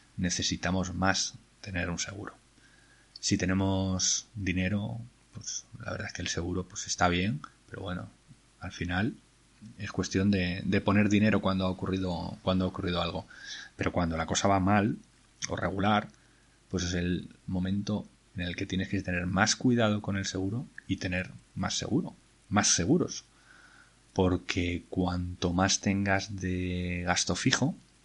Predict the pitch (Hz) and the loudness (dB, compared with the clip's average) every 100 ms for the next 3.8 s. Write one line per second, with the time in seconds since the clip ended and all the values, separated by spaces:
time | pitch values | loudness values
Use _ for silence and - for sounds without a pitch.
0 | - - - 85 87 85 110 101 85 80 | -18 -10 -6 -4 -2 2 2 2 -2 -2
1 | 82 85 85 87 90 - - _ _ - | -6 -2 -2 -4 -6 -8 -12 _ _ -6
2 | 90 85 87 85 - _ _ 92 90 87 | -4 -4 -6 -8 -12 _ _ -4 -2 0
3 | 85 82 87 - - 131 175 | -2 -2 -4 -2 0 0 -2